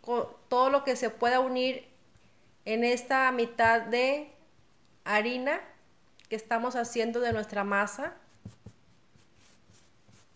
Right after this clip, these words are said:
Todo lo que se pueda juntar, así como lo están viendo en el video, para que les quede una masa muy, muy suave. La verdad les queda muy suave. Aquí se las muestro.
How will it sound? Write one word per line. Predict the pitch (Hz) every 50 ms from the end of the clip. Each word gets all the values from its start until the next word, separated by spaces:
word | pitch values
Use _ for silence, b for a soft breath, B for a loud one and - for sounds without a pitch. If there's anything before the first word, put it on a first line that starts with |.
| _ _ _ _
Todo | - 233 240 254
lo | 262 269 262
que | 269 254
se | 262 240 226
pueda | - - 226 233 233 233 233 233 233 -
juntar, | 220 214 214 - 220 220 240 247 -
así | - 226 220 - 240
como | 233 - - 247 240 233 220
lo | 202
están | 202 208 220 214 214 220
viendo | 220 220 214 220 220
en | 226 233
el | 220 214 208
video, | 175 190 190 180 190 190 202 208 226 269 294 - - - _ - - - _ _ _ _ _ _ b b b b b b b _ _
para | - 226 220 220 220 220
que | - 226
les | 220 214 220 -
quede | - 233 226 233 240 226 - -
una | 190 247 262 277 277 269
masa | 269 262 247 240 240 240 247 226
muy, | 226 226 240 240 254 269 277 285 285 254
muy | - 240 254 269 254
suave. | - - - 240 233 226 220 214 196 190 180 175 170 - - _
La | - 214 208
verdad | 208 214 208 202 220 220
les | 240 254 -
queda | - 233 233 226
muy | 233 240 254
suave. | - 254 226 214 208 196 190 - - -
Aquí | - 214 214 - 269 262
se | - 311
las | 302 262 226 190
muestro. | 202 208 208 208 208 208 208 - - 226 247 262 -